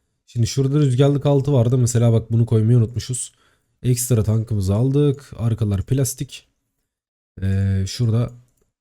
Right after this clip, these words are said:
tekerleklerin arkasına plastik flaplar geliyormuş. O da çok güzel olmuş.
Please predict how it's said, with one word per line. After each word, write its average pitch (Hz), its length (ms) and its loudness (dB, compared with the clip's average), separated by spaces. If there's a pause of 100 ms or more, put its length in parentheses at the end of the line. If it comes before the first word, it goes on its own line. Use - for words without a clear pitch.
(180)
tekerleklerin 117 600 0
arkasına 110 400 0
plastik 110 580 -4 (640)
flaplar 113 360 0
geliyormuş. 104 640 -2
O 107 140 -8
da 104 60 -6
çok 92 200 -8
güzel 98 160 -6
olmuş. 95 400 -6